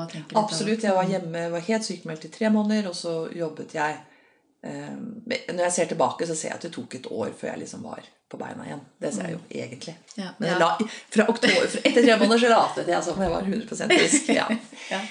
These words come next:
Speaker 2: Nei, men da, nei, men da, da stoppet jeg opp og, og tenkte, ok, liksom,
Speaker 1: Mm.
Speaker 2: Men jeg har kommet frem til at jeg liker det jeg gjør. Jeg gjør det.
Speaker 1: Og da er det gleden, og den, eh,
Speaker 2: Ja, det er
Speaker 1: den gir
Speaker 2: gleden,
Speaker 1: det.
Speaker 2: men, men jeg har ikke, og det er kanskje litt med alder å gjøre også, da. Nå er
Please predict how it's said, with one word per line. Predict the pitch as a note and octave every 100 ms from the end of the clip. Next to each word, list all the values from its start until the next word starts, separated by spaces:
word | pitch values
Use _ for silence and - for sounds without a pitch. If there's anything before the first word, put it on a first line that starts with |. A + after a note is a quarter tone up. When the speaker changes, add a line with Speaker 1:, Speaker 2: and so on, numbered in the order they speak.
| -
Speaker 2:
Nei, | A3 A#3
men | A#3+
da, | G#3 G3+
nei, | G#3 A#3+ G4
men | F#4
da, | C#4+ C4
da | A3+ A#3
stoppet | - D4+ -
jeg | F3
opp | C#3+ - F3
og, | D#3+ E3+
og | -
tenkte, | F#3+ C3+ - D3 D#3
ok, | D#3 D#3 - - D#2
liksom, | - - - - - _ _ F#3+
Speaker 1:
Mm. | E3+ D#3 D#3+ _ _ - - - -
Speaker 2:
Men | -
jeg | G3
har | F#3+
kommet | D#4+ A#3
frem | - C3 -
til | D#3
at | D3+
jeg | D3
liker | C#3+ C3+ D#3
det | D3+
jeg | D3+
gjør. | - - _ _ _ _ _ _ _ _ _ _ -
Jeg | F#3+ E3+
gjør |
det. | E3+ - _ -
Speaker 1:
Og | G3
da | F3
er |
det | E3+
gleden, | E3+ C#3 D#3 F#3 _ -
og | E3+
den, | D#3+ D#3
eh, | D#3 D#3
Speaker 2:
Ja, | C4 D4
det | A#3+
er |
Speaker 1:
den | A#3+
gir |
Speaker 2:
gleden, | G#3+ -
Speaker 1:
det. | A3+
Speaker 2:
men, | A3 A3 A3
men | G#3+ G#3+ A3
jeg | G#3
har | G#3 E3 C#3+
ikke, | D#3 - G3+
og |
det | F#3+
er | G#3+
kanskje | A3 D#3+
litt | E3
med | D3+
alder | C3+ C3+
å | D#3
gjøre | D3 D3+
også, | F#3+ B3
da. | F3+
Nå | F3+
er | E3